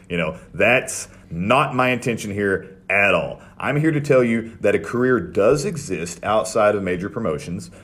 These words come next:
but to make that happen, you have to be flexible with your work and you have to be busy. You should be out there doing business, not just every Saturday. Every week,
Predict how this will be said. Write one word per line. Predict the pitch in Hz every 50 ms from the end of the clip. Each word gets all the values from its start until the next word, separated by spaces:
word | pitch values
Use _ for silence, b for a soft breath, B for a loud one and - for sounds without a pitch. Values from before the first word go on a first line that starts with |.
| B B -
but | 117 110 - -
to | - 92
make | 90 92 95 113 147 143 143
that | 185 185 196 202 180
happen, | 208 226 254 294 285 - - 107 95 107 113 B B B B
you | 101 104 104 90
have | - 92 90 95 110 113 -
to | 165
be | 202 220
flexible | - 180 185 175 170 170 - 170 160 170 170
with | 165 175 170 170
your | 185 180
work | 160 120 110 110 110 - - B B B B B
and | 101 110 113
you | 120 107
have | - 107 104 104 107 - -
to | - 120
be | 98 92 104 98 95 92 92 - - - - - - - -
busy. | - - 131 135 - - 85 69 - - 104 90 85
You | 90 113
should | 127 - - 104 82
be | 104 90 87 - -
out | 110 110 113 131 123 -
there | 117 107 98 92
doing | 87 110 107 95 87 82
business, | 90 101 104 98 80 - 71 -
not | - 87 92 101 -
just | - 131 131 - -
every | 120 120 117 113 110
Saturday. | - - 107 92 87 90 90 78 69 - - - - b b b b b b b b b - -
Every | - 104 113 110 113 123 120
week, | 107 101 107 107 107 -